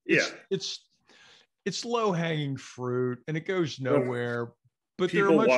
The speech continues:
Speaker 2: wa-, watch the, watch the news for blood and mayhem more than they do flowers and bunnies. <laughs>
Speaker 1: Yeah, but you
Speaker 2: You
Speaker 1: know
Speaker 2: know?
Speaker 1: what? At the end of the day, I'd take the flowers and the bunnies.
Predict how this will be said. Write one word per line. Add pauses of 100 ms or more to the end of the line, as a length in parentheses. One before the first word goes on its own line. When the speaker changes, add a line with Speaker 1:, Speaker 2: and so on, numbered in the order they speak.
(160)
Speaker 2:
wa-,
watch
the,
watch
the
news
for
blood
and
mayhem
more
than
they (160)
do
flowers
and
bunnies. (540)
<laughs>
Speaker 1:
Yeah,
but
you
Speaker 2:
You
Speaker 1:
know
Speaker 2:
know?
Speaker 1:
what? (500)
At
the
end
of
the
day,
I'd
take
the
flowers
and
the
bunnies.